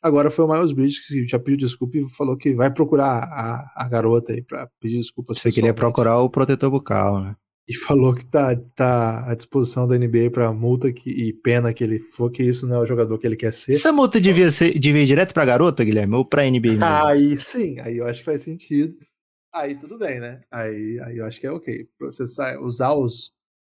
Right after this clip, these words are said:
Speaker 1: os meios civis, porque o cara tentou acertar um protetor bucal em outro e pegou em você, sem te causar nenhum dano, acho que a gente precisa ter um pouco mais de cidadania nesse aspecto. Enfim,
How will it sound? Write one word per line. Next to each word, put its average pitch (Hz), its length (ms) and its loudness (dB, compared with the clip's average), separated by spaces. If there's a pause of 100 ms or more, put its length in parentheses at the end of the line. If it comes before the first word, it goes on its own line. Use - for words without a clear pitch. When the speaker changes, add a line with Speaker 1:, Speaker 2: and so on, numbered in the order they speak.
(180)
Speaker 1:
os 127 60 -8
meios 135 220 2
civis, 120 420 -2
porque 117 340 -2
o 107 80 -2
cara 117 280 -2
tentou 120 240 -4
acertar 113 420 -4
um 104 80 -10
protetor 113 340 -8
bucal 110 300 -6
em 117 80 -4
outro 117 240 0
e - 40 -12
pegou 113 220 -6
em 110 80 -4
você, 110 440 -2
sem 147 180 -2
te 143 100 -10
causar 117 280 -4
nenhum 117 260 -6
dano, 131 320 -4 (720)
acho 127 180 -6
que - 60 -6
a 127 40 -2
gente 123 100 -8
precisa 131 200 -4
ter 143 60 -2
um 123 80 2
pouco 127 240 -4
mais 120 300 0
de 117 60 -8
cidadania 120 760 0
nesse 113 180 -8
aspecto. 113 460 -10
Enfim, 139 460 -2